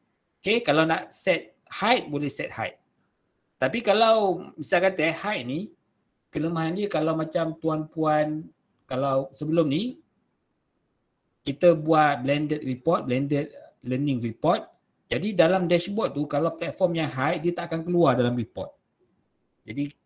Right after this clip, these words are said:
kadang-kadang terlepas pandang. Okey, jadi ada juga kes-kes sebelumnya adalah,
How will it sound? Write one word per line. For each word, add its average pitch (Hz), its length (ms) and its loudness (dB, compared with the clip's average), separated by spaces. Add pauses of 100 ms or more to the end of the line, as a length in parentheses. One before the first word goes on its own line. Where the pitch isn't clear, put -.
(120)
kadang-kadang 147 480 -2
terlepas 127 480 -2
pandang. 92 400 -6 (1300)
Okey, 180 240 -4
jadi 180 320 4
ada 160 160 0
juga 185 320 2
kes-kes - 720 -4
sebelumnya 147 400 0
adalah, 110 200 -4